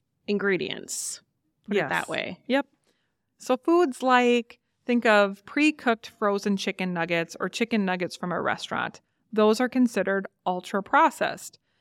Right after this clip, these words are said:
Speaker 2: Comparing those to cooking chicken in your own oven,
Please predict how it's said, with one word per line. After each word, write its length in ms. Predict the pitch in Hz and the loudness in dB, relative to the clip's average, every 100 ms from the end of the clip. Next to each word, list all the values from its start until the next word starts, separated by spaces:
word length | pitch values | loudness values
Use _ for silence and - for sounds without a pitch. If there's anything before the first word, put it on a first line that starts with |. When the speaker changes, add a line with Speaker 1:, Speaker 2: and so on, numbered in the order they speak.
| _ - | _ -4
Speaker 2:
Comparing 680 | 254 233 - 262 262 262 233 | 2 2 2 0 2 2 4
those 440 | 208 208 202 - | 4 2 0 -6
to 600 | - - 202 196 196 190 - _ _ _ | -12 -6 -2 -2 -2 -4 -8 _ _ _
cooking 440 | - 240 226 208 202 | -6 -6 -2 0 0
chicken 340 | - 196 202 | -4 -4 -4
in 140 | 185 | -2
your 180 | 185 180 | -2 -2
own 180 | 175 160 | -4 -6
oven, 580 | - 254 269 269 254 | -4 -4 -2 0 0